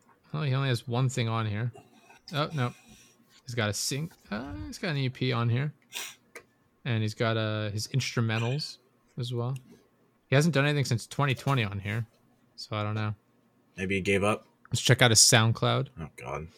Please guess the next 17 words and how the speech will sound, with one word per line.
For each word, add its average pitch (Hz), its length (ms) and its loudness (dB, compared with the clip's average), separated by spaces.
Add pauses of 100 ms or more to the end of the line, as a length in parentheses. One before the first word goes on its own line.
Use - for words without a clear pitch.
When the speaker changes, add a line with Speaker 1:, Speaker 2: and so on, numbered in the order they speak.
(1400)
Speaker 1:
Uh, 113 920 0 (1400)
I 139 80 2
forgot 175 320 2
he 147 100 8
lived, 117 260 2
like, 92 200 -4
sort 117 260 2
of 98 80 0
near 104 240 2
us. - 300 -4 (340)
I 117 40 2
didn't 117 160 2
remember 107 260 0
that. 98 260 -6
Speaker 2:
Did 92 160 -2
he? 104 140 2 (1300)
Speaker 1:
Yeah. 107 280 -2